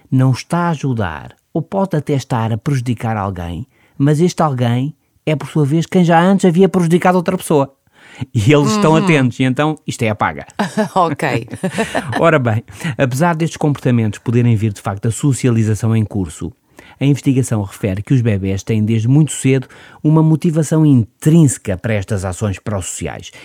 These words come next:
Speaker 1: e não precisam de estímulos externos para as levar a cabo.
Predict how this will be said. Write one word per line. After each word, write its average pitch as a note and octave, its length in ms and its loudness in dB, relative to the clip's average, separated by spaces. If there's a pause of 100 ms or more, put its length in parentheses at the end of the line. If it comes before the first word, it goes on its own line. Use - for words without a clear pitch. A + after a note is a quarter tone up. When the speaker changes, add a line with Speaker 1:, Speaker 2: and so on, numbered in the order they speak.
(100)
Speaker 1:
e D3 80 2
não F#3 220 4
precisam D#3+ 460 0
de C#3 80 -4
estímulos E3 420 0
externos C3+ 560 -2
para D3+ 220 -4
as C#3+ 80 -4
levar D3 240 -2
a D#3 60 -4
cabo. B2+ 260 -4